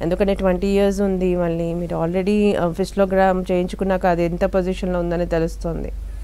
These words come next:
Multiple ఫిస్లాస్ కూడా ఉన్నాయి కాబట్టి takes time, but symptomatic relief at the same time మీ కాంప్లికేటెడ్ స్టేజ్‌కి వెళ్లకుండా హోమియో will help out.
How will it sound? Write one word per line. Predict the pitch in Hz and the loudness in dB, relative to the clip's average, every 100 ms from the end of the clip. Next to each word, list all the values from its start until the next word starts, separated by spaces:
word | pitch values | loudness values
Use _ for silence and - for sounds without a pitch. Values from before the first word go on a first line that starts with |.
| - - - - | -12 -12 -14 -6
Multiple | 185 170 - 202 214 | 0 2 2 2 2
ఫిస్లాస్ | 196 190 202 190 180 | 2 0 2 2 2
కూడా | 185 | 0
ఉన్నాయి | 175 165 156 | 0 0 -2
కాబట్టి | 151 156 180 208 | -2 -4 -4 0
takes | 175 208 - - | 2 2 0 2
time, | 285 - 349 | 2 4 0
but | - 226 | 2 -2
symptomatic | 190 226 233 226 233 226 | 0 2 2 2 2 4
relief | 220 359 269 | 2 2 2
at | 220 | 2
the | 226 | 2
same | 214 214 | 2 4
time | 269 | 4
మీ | 247 | 2
కాంప్లికేటెడ్ | - 214 226 254 247 | 2 0 2 2 2
స్టేజ్‌కి | 226 - 214 208 208 | 2 4 4 2 0
వెళ్లకుండా | 196 196 233 302 | 2 2 0 2
హోమియో | 233 190 185 | 2 2 0
will | 165 165 | 0 -2
help | 147 - | -2 -6
out. | - | -10